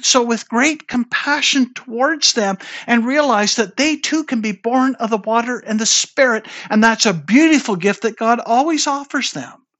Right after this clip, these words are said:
We've gotta realize that our work as ministers, especially as anyone who goes out and tells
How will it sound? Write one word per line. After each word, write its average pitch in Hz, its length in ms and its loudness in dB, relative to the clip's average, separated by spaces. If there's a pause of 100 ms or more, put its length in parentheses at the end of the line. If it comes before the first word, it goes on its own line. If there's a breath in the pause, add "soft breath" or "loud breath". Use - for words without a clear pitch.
(380 loud breath)
We've 311 160 0
gotta 302 200 6
realize 233 580 2
that 240 180 0
our 285 440 2
work 226 520 0
as 202 160 -2
ministers, 240 840 2 (260 loud breath)
especially 294 540 2
as 196 260 2
anyone 320 440 6
who 185 60 2
goes 160 200 2
out 156 120 4
and 156 100 -8
tells 156 240 0